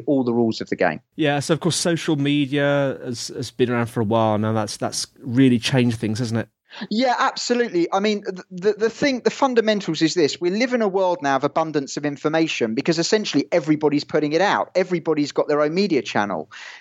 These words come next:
Speaker 1: And in a world of abundance of information, everything in life has a cause and effect. So the direct effect, if you like, of living in a world of an abundance of information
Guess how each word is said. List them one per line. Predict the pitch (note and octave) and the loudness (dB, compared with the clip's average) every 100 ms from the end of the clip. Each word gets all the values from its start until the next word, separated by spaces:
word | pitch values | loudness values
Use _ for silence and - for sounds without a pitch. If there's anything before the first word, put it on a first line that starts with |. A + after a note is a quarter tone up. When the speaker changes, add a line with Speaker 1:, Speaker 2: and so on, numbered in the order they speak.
| - | -4
Speaker 1:
And | E3+ E3+ E3+ E3+ - - _ | 0 2 2 0 -2 -4 _
in | F#3+ | 0
a | F#3 | 0
world | F#3 A#3 A3+ | 2 2 2
of | G3 | 0
abundance | G3 F#3+ F3+ E3+ E3+ | 0 0 0 -4 -6
of | |
information, | F3 D#3 E3+ F3+ F#3 - C3 | -8 -2 0 2 2 0 2
everything | A3 C4 A3 | 2 2 2
in | G3 | 2
life | F#3+ F3+ F3 | 4 2 2
has | D#3+ | -2
a | D#3+ | -4
cause | - E3+ D3+ | -2 0 0
and | D3+ | 0
effect. | D3 A3 B2+ - - | 0 2 0 0 -10
So | - F3 | -4 0
the | E3 | 0
direct | E3 F3+ G3 A#3 - F3 | 2 2 2 0 0 -4
effect, | - - A#3+ C3+ - C3 | -6 -2 0 0 -4 -10
if | - | -2
you | B2+ | 2
like, | B2+ C3 | 2 2
of | D3 | 0
living | F3 E3+ D#3+ | 0 2 2
in | |
a | D#3+ | 2
world | D#3+ D#3 D3 | 4 2 2
of | |
an | D3+ | 2
abundance | D3+ D#3+ D#3 D3+ C3 | 2 0 0 -2 -2
of | D3 | -4
information | C#3+ - F3+ A3 - B2+ A#2+ | -4 -2 0 2 2 0 0